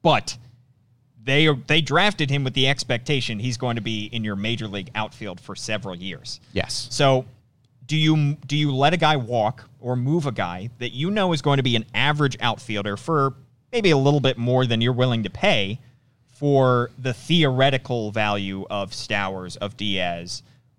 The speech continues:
Speaker 1: in, next year? And to me, I think of those three options that you presented, Brendan, I think from the front office perspective, if you're willing to stomach paying that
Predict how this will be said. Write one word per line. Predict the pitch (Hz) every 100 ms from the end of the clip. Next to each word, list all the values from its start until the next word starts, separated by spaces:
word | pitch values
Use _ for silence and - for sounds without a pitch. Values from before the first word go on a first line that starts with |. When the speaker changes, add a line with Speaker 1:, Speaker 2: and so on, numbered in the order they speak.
| _
Speaker 1:
in, | 117 -
next | 107 - -
year? | 92 62 - _ _
And | 151 151 -
to | -
me, | 160 196 233 175
I | 147
think | 156 165 135 - - _ _ _ _ _ -
of | 170
those | 170 170 -
three | 151 151
options | 123 165 147 131
that | 131
you | 117
presented, | 117 113 117 117 113
Brendan, | 113 113 113 117 - - -
I |
think | 127 156 - - _ _ _
from | - 139 131
the |
front | 117 - 156
office | 147 147 147 -
perspective, | 135 123 123 117 117 110 - _ _ _ _ -
if | 151 143
you're | 151 196
willing | 190 185 190 175
to | 151
stomach | - 139 156 -
paying | - 127 143
that | 160 151 180